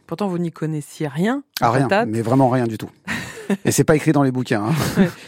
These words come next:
Speaker 1: Et, et vous êtes devenu l'un des plus gros connaisseurs de pommes de terre, hein. C'est pas moi qui le dis, c'est par exemple le chef Thierry Marx, euh,
Speaker 2: Mm.
Speaker 1: qui le dit. Pourquoi maintenant vous aimez les, les pommes de terre, Marc ?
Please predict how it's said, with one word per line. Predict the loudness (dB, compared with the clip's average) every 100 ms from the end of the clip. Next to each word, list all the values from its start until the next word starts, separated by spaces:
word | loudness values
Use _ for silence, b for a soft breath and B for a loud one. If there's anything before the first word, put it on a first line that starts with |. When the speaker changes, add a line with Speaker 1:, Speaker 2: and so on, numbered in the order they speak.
| 0
Speaker 1:
Et, | 0 2
et |
vous | 0 0
êtes | -2
devenu | 2 2 2 2
l'un | 2 2
des | -2
plus | -2 -4
gros | 0 -2
connaisseurs | 0 0 0 -4 -4 -2
de | -2
pommes | -2 -2 0
de | -2
terre, | 0 -2
hein. | -2 -6
C'est | -6 -10
pas | -8 -6
moi | -6
qui | -6 -10
le | -6
dis, | -2 -2
c'est | -2
par | -4 -4
exemple | -4 -4 -4
le |
chef | -4 -6 -8 B B B
Thierry | -2 0 2
Marx, | 0 0 -2 -10 -6 -6 B B B -2
euh, | -2
Speaker 2:
Mm. | -2
Speaker 1:
qui | -4 0
le | 0
dit. | 0 -6 B B
Pourquoi | -2 -2 2 2 2 -2 -10 -16 _ _ _ _ -2
maintenant | -2 0 0 0 0
vous | -2 0
aimez | 0 0 0
les, | 0
les | 0 0
pommes | 0 -2
de | -2
terre, | -2 -2 0
Marc ? | -2 -4 -6 -14